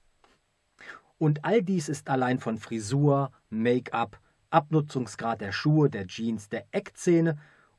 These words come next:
oder den Frequenzen von Formulierungen wie „Das sind die Leute wo? Sag deiner Ollen“ oder dem Pascal Maurice seine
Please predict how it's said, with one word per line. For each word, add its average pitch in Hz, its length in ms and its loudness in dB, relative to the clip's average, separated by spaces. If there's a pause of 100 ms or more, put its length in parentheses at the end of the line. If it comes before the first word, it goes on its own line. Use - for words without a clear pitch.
oder 214 260 6
den 160 180 4
Frequenzen 147 680 2
von 123 220 -2
Formulierungen 123 920 2
wie 107 240 -4 (420)
„Das 151 380 2
sind 180 160 8
die 175 80 6
Leute 165 460 6
wo? 220 320 12 (520)
Sag 151 340 8
deiner 127 360 6
Ollen“ 139 460 10 (400)
oder 139 340 8 (240)
dem 143 420 2 (140)
Pascal 170 480 2
Maurice 151 600 2
seine 107 400 -2